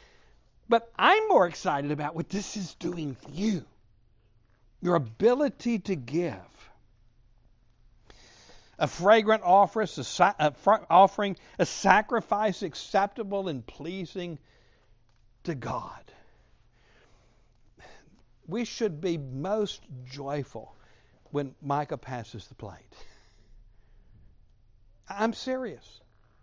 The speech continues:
Would you sit down to write that check for the refugee ministry? Would you sit down to write your tithe check? It's a blessing for you to do it,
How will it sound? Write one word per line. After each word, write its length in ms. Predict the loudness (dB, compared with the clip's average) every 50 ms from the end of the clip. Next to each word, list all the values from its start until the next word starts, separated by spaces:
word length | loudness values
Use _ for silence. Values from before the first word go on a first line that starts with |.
| _ _ _ _ _ _ -20 _ -20 _ _ _ _ _ -20 -20 -20 _ _ _ -20 -14 -8
Would 200 | -6 -4 -4 -4
you 80 | -4
sit 420 | -6 -6 -8 -6 -6 -6 -6 -6 -4
down 240 | -4 -4 -4 -4
to 100 | -4 -6
write 520 | -6 -6 -6 -6 -6 -4 -6 -8 -8 -8 -8
that 300 | -6 -6 -6 -6 -10 -18
check 360 | -14 -10 -8 -8 -8 -10 _
for 80 | -12 -12
the 80 | -10
refugee 540 | -8 -8 -10 -10 -10 -12 -16 -16 -14 -14 -14
ministry? 540 | -14 -14 -16 -16 -18 -18 -20 -20 -20 -20 -20 -20 -20 -20 _ _ _ _ _ -20 -20 -12
Would 100 | -8 -6
you 60 | -6 -6
sit 300 | -4 -2 -4 -4 -4 -4
down 220 | -6 -6 -6 -6
to 60 | -8
write 480 | -8 -8 -8 -6 -6 -6 -6 -8 -10 -10 -10
your 140 | -8 -8 -8
tithe 640 | -10 -14 -20 -18 -16 -12 -10 -8 -6 -6 -8 -8 -12 -16 -20 _ _ _ _ _ _ _ -20
check? 560 | -18 -14 -14 -14 -14 -14 -18 -20 _ -20 -20 _ _ _ _ _ _ _ _ _ _ _ _ _ -20 _ _ _ _ _ _ _ _ _ _ _ _ _ -20 -20 _ _ -20 _ _ _ _ -20 _ _ _ _ -20 -20 -20 -20 -20 _ _ _ _ _ _ _ _ _ _ _ _ _ _ _ _ _ _ _ -20 -12 -8
It's 180 | -8 -6 -4 -4
a 40 | -4
blessing 680 | -4 -2 -2 0 0 0 -2 -2 -6 -6 -6 -6 -8
for 140 | -10 -10 -12
you 300 | -10 -10 -8 -8 -8 -10
to 160 | -10 -10 -12 -10
do 320 | -8 -6 -6 -6 -6 -6
it, 120 | -8 -10